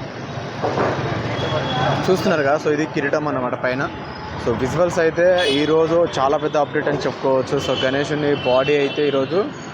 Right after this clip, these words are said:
కూర్చోబెట్టేస్తారు. So, టోటల్ మనకు ఇంకా రేపు ఎల్లుండికి బాడీ అనేది చాలా క్లియర్గా కనిపిస్తుంది. చూడొచ్చు విజువల్స్ ఎలా ఉన్నాయి. So, గణేషుడు అయితే చాలా క్రేజీ ఉన్నాడు నాకైతే. So, ఈసారి, so,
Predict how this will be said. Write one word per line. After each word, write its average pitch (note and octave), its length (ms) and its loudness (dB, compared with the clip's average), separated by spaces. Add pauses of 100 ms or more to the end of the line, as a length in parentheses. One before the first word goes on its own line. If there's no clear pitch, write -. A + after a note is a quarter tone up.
(320)
కూర్చోబెట్టేస్తారు. D#3 800 2
So, D3 280 0
టోటల్ D#3 340 2
మనకు D3+ 260 0
ఇంకా D3 200 0
రేపు D3 360 2
ఎల్లుండికి D3 480 2
బాడీ D3 380 4
అనేది D3+ 260 0 (180)
చాలా C#3 160 2
క్లియర్గా D3 600 0
కనిపిస్తుంది. C#3+ 600 0 (680)
చూడొచ్చు A3 400 2
విజువల్స్ D3+ 540 0
ఎలా D#3+ 240 2
ఉన్నాయి. D#3 680 0 (400)
So, C#3+ 280 0
గణేషుడు E3+ 420 0
అయితే D#3 380 0
చాలా C3+ 120 2
క్రేజీ D3+ 800 0
ఉన్నాడు C#3+ 420 0
నాకైతే. C#3+ 460 0 (100)
So, C3 160 0
ఈసారి, C#3+ 280 0 (580)
so, D3 60 2